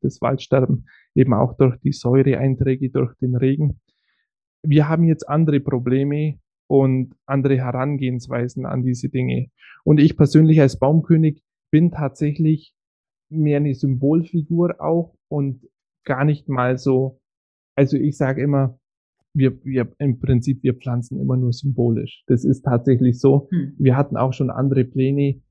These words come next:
Speaker 1: ist aber auch relativ schwierig, eben tatsächlich echte Pflanzung zu machen. Also in unserem privaten Wald machen wir natürlich echte Pflanzung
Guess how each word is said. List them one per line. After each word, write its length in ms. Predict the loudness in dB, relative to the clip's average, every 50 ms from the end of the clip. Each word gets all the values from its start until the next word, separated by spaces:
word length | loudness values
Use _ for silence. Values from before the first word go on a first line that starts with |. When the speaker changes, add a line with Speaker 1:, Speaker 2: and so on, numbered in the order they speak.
| _ _ 0
Speaker 1:
ist 240 | 0 0 0 -2
aber 380 | -8 -6 -4 -2 -2 -2 -2 0
auch 340 | 2 2 2 2 0 -8 _ -8 -4
relativ 460 | -2 -2 -2 -2 -4 -4 -6 -6 -6
schwierig, 560 | -8 -8 -4 0 2 4 4 4 4 2 0
eben 480 | -4 -4 -2 -2 -2 -2 -2 -4 -6 -8 _ _ _ _ _ _
tatsächlich 640 | -4 -2 -2 -2 -2 0 0 0 2 0 0 -2 -4 -4
echte 260 | -4 -4 0 0 -2
Pflanzung 460 | -2 0 2 2 2 2 0 -2 -2 -2
zu 80 | -2
machen. 220 | -2 0 -2 -2 -2
Also 340 | -4 -2 -2 -4 -6 -6 _ _ _ 2
in 300 | 4 6 6 6 4 4
unserem 360 | 2 2 2 2 2 0 0
privaten 480 | 0 0 -2 -2 -2 -6 -6 -4 -4
Wald 240 | -2 -2 -2 -2 -4
machen 280 | -4 -8 -8 -6 -6 -6
wir 60 | -4
natürlich 380 | -4 -4 -2 -2 -2 -2 -2 -2
echte 240 | -4 -4 -2 -4 -6
Pflanzung 680 | -6 -6 -6 0 2 2 2 4 2 4 4 2 2